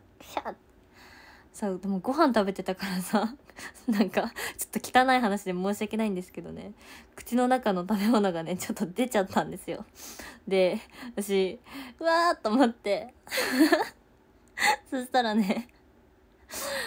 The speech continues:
あの、それをね、こう、あーって、はーってなってたら、横でまひなさんがそれをね、マジで無言でね、なんか、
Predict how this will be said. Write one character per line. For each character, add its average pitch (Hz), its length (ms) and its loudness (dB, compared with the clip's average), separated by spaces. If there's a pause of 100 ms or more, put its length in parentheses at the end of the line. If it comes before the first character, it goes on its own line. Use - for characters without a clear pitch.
(160)
あ 208 120 -2
の、 190 280 -2 (480)
そ - 160 2
れ 233 100 6
を 226 60 4
ね、 226 160 2
こ - 260 -8
う、 - 80 -20
あ - 60 -4
ー - 180 -10
っ - 40 -20 (120)
て、 - 80 -20 (260)
は - 260 -12
ー 392 40 -4
っ 392 40 -12
て - 540 -18
な 226 100 2
っ - 20 -4
て 220 120 -6
た 196 120 -2
ら、 170 180 -4
横 208 240 2
で 220 80 4
ま 202 120 4
ひ 220 100 4
な 214 80 4
さ 220 120 2
ん 214 60 4
が 208 60 0
そ 220 120 -2
れ 214 100 2
を 208 40 2
ね、 208 160 2
マ 226 180 6
ジ 208 120 0
で 185 60 0
無 180 180 0
言 220 180 4
で 220 120 2
ね、 220 200 0 (240)
な 220 80 2
ん 208 60 2
か、 185 120 -6